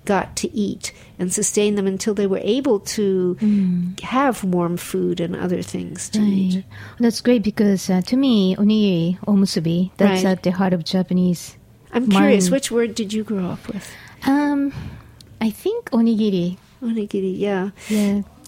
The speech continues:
Speaker 1: I, I have a feeling it's not really geographic and it's not really gender. Sometimes women use one word and men
Speaker 2: Oh,
Speaker 1: use
Speaker 2: yeah. <laughs>
Speaker 1: others. And, well, and other things in
Speaker 2: Right.
Speaker 1: food. Um, but,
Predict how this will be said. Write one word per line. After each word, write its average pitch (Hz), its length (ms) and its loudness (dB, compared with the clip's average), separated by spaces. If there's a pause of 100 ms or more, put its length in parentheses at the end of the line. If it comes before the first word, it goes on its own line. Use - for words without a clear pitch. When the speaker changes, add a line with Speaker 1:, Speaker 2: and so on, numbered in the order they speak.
Speaker 1:
I, 247 260 -2
I 269 40 2
have 277 180 2
a 285 60 2
feeling 381 360 2
it's - 280 -4
not 415 220 0
really 320 340 4
geographic 311 840 0
and 233 140 -2
it's 226 200 -6
not 269 220 -2
really 254 640 0
gender. 214 540 2
Sometimes 208 500 0
women 190 280 2
use 180 220 0
one 180 220 0
word 175 260 0
and 170 340 -4
men 180 200 2
Speaker 2:
Oh, 226 40 6
Speaker 1:
use 262 200 6
Speaker 2:
yeah. 240 120 4
<laughs> 254 40 8
Speaker 1:
others. 262 340 6
And, 392 140 4 (180)
well, 349 160 8
and 320 160 2
other 311 220 4
things 226 360 -2
in 262 80 4
Speaker 2:
Right. 254 160 2
Speaker 1:
food. 220 380 4 (400)
Um, 226 600 2 (380)
but, 254 440 4